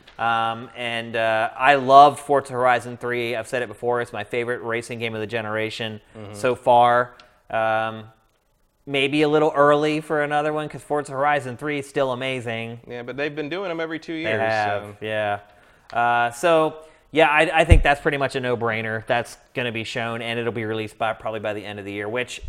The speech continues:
Speaker 1: it, the, with the state of exclusive Xbox One games,
Speaker 2: Anything
Speaker 1: you take
Speaker 2: at
Speaker 1: what
Speaker 2: this
Speaker 1: you can
Speaker 2: point,
Speaker 1: get.
Speaker 2: yeah.
Speaker 1: Yeah. And then finally, and this one was the one that made me wonder if the whole list was a lie,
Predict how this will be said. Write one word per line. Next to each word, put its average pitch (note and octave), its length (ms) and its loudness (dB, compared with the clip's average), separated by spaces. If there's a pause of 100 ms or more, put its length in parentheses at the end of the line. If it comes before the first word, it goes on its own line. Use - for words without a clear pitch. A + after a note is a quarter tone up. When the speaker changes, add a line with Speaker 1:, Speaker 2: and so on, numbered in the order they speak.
Speaker 1:
it, C#3+ 280 -6
the, D3 220 -2
with D3+ 120 -6
the D3 80 -4
state F3+ 280 0
of C#3 160 0 (580)
exclusive D#3 720 2
Xbox C3+ 680 0
One B2+ 340 0
games, G#2+ 640 -6 (500)
Speaker 2:
Anything A2 440 -12
Speaker 1:
you D3+ 80 -2
take C#3+ 220 2
Speaker 2:
at A#2 40 -2
Speaker 1:
what B2 100 0
Speaker 2:
this - 80 -8
Speaker 1:
you G#2+ 60 -6
can G#2+ 100 -6
Speaker 2:
point, G2 100 -4
Speaker 1:
get. F#2+ 400 -2
Speaker 2:
yeah. A2+ 100 -2
Speaker 1:
Yeah. F#2+ 220 2 (320)
And C#3+ 360 0
then D3 240 0
finally, C#3+ 800 0
and B2+ 100 -4
this G#3 180 -2
one E3+ 320 2
was C#3+ 220 -2
the D#3 80 0
one C#3+ 220 -2
that C#3 80 -8
made D3 180 -2
me C#3 80 -4
wonder C#3 260 2
if C3 120 0
the C3+ 100 4
whole C#3 200 4
list C#3 200 0
was B2 140 0
a A#2 40 0
lie, A2 760 4